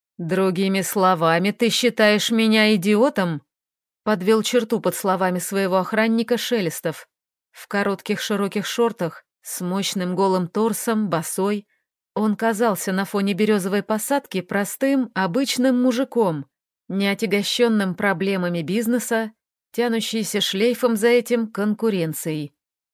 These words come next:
Не кровожадным, не мстительным, не вынашивающим дикие планы устранения надоедливых влиятельных покровителей.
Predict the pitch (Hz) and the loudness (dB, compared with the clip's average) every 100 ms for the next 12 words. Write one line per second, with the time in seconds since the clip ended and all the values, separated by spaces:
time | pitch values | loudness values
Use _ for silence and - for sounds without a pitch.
0 | - 190 208 208 208 214 190 220 226 175 | -6 -2 0 2 2 2 2 0 0 -2
1 | 170 196 208 - - 247 202 170 156 135 | -2 2 0 -2 -4 -2 -2 -2 -2 -4
2 | - _ _ _ 190 202 196 226 240 - | -8 _ _ _ -2 0 2 2 2 0
3 | 202 185 165 202 185 196 180 190 185 190 | 0 -2 -2 -2 -2 -2 -2 -4 -2 2
4 | 185 185 175 - 202 214 240 202 190 202 | 2 0 -4 -2 0 2 2 2 0 2
5 | 208 214 247 190 170 170 180 208 196 185 | 2 4 2 2 0 0 0 0 0 0
6 | 196 196 - 208 220 220 202 175 165 147 | -2 -2 -4 -2 0 0 -2 -2 -2 -4